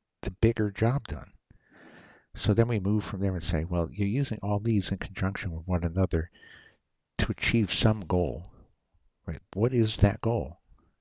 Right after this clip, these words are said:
And that's what we call the abstracted job statement. We're trying to get it at that level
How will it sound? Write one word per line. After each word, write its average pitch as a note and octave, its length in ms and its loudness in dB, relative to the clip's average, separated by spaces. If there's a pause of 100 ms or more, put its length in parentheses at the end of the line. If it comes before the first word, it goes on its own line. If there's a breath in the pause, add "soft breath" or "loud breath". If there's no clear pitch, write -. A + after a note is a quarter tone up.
(200)
And F#2 220 -2
that's F#2+ 160 0
what D#2+ 100 -4
we F2+ 100 -4
call E2+ 220 -2
the D#2+ 220 0
abstracted - 640 0
job E2 300 4
statement. - 260 -4
We're F2+ 80 -8
trying - 220 0
to F#2 60 -6
get F#2+ 140 2
it - 100 -2
at - 180 -6
that - 260 -2
level F2+ 440 0